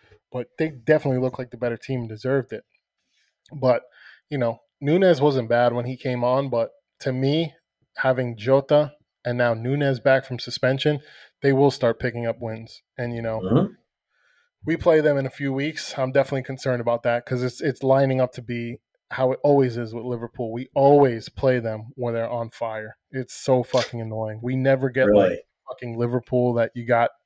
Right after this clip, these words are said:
Speaker 1: two weeks ago when they were playing Palace or, like, when they're, when they're off form, we never play them. We always play them when they're on form, and it's fucking, they always rip us up. So,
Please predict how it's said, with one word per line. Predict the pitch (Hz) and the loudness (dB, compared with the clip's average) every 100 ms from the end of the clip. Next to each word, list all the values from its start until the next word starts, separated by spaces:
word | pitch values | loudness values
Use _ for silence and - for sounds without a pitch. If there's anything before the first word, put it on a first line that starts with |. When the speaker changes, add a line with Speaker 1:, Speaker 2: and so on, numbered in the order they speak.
| _ - | _ 2
Speaker 1:
two | 156 | 2
weeks | 131 127 - | 2 -2 -6
ago | 123 123 123 | 0 2 4
when | 120 | 2
they | 117 | -4
were | 117 | -8
playing | - 120 113 113 | -6 -4 -4 -4
Palace | 123 117 117 113 - | -2 0 0 -2 -8
or, | 110 104 - - - - | -12 -14 -16 -20 -20 -4
like, | 127 - | -4 -2
when | 131 | 2
they're, | 143 147 | 4 4
when | 135 139 | 0 2
they're | 156 131 | 2 4
off | 135 147 | 2 2
form, | - 156 156 | 4 4 4
we | 131 | 0
never | 123 127 123 | 0 -2 -2
play | - 113 | -4 -6
them. | 110 117 | -4 -2
We | 143 | 2
always | 156 - | 2 2
play | 143 135 | 2 4
them | 127 120 | 2 0
when | |
they're | 117 113 | -2 -2
on | 110 110 | -4 -8
form, | - 110 110 _ - | -8 -8 -8 _ -12
and | 113 | -12
it's | 113 | -6
fucking, | - 120 127 | -2 -2 -2
they | 117 | 0
always | 120 117 113 | 0 -2 -6
rip | 117 113 | -8 -6
us | 123 - | -8 -6
up. | 107 - _ _ _ _ _ _ _ | -8 -8 _ _ _ _ _ _ _
So, | - 147 131 127 | -2 0 0 -2